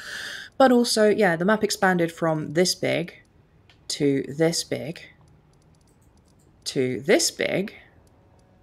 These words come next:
uh, and then incorporated Caelid. So,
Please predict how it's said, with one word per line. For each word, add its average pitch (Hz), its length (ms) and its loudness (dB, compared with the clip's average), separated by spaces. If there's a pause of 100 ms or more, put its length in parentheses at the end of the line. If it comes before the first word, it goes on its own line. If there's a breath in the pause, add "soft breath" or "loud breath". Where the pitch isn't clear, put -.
(880)
uh, 160 420 0
and 160 160 -2
then 165 320 2
incorporated 151 720 -6
Caelid. 202 480 4 (280 loud breath)
So, 202 340 4